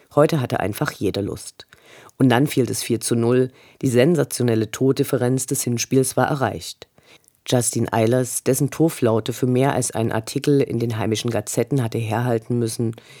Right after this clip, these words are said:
wurde angeschossen und schoss dann mit Wucht aus über zwanzig Metern Entfernung aus linker Position über den Kölner Torwart hinweg ins lange Eck.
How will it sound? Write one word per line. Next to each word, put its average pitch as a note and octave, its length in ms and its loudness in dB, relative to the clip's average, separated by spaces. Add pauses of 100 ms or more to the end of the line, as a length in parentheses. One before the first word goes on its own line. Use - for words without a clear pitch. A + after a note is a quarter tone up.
(140)
wurde - 280 2
angeschossen G#2 680 -4 (420)
und C#3+ 120 2
schoss B2+ 260 2
dann C#3+ 240 4
mit B2+ 300 0
Wucht D3+ 320 0
aus A#2 180 -2
über D3+ 260 0
zwanzig A2+ 460 -2
Metern A#2 240 0
Entfernung A#2+ 640 -2
aus - 280 -2
linker D3+ 280 2
Position A#2+ 720 -2
über - 160 -4
den A#2+ 160 -2
Kölner A2+ 360 0
Torwart B2+ 420 0
hinweg A#2 520 -2
ins D#3+ 220 -2
lange A2+ 380 -2
Eck. - 260 -12